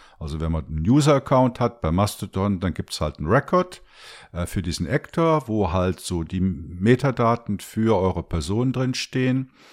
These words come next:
Und dann gibt es diverse Sammlungen von Dat-, von Daten, Collections heißen die.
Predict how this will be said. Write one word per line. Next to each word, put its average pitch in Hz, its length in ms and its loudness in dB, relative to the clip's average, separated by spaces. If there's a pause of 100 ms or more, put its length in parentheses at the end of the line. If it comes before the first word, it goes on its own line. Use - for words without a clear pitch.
(380)
Und 98 160 4
dann 135 140 8
gibt - 240 0
es - 100 -6
diverse 110 460 4
Sammlungen 98 680 4
von 87 260 0
Dat-, 87 680 0
von 95 300 -2
Daten, 92 420 0
Collections - 680 -2
heißen 69 400 -8
die. 67 240 -12